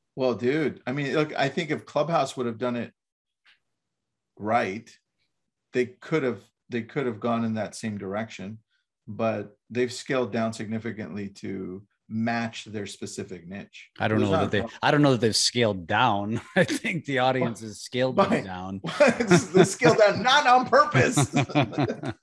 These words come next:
Speaker 1: They were scaled down
Speaker 2: Yes,
Speaker 1: by the
Speaker 2: correct.
Speaker 1: audience.
Speaker 2: Correct.
Speaker 1: That's so funny. It's so true. So true, buddy.
Speaker 2: But yes.
Speaker 1: All right, well, you, you've also got a, an awesome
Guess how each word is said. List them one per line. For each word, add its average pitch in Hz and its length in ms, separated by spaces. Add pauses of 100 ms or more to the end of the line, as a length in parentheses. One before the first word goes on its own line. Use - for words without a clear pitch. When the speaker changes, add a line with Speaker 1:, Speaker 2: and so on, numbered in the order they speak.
(220)
Speaker 1:
They 233 120
were 233 160
scaled 214 520
down 160 460
Speaker 2:
Yes, 90 380
Speaker 1:
by 165 180
the - 120
Speaker 2:
correct. 151 140
Speaker 1:
audience. 120 560 (140)
Speaker 2:
Correct. 170 180
Speaker 1:
That's - 140
so 143 180
funny. 135 260
It's 113 180
so 127 180
true. 117 420 (400)
So 131 300
true, 113 240
buddy. 107 320 (300)
Speaker 2:
But 180 100
yes. 180 220
Speaker 1:
All 202 160
right, 151 80
well, 165 40
you, 240 340 (340)
you've 185 160
also 285 240
got 247 240
a, 170 160
an 156 160 (160)
awesome 180 500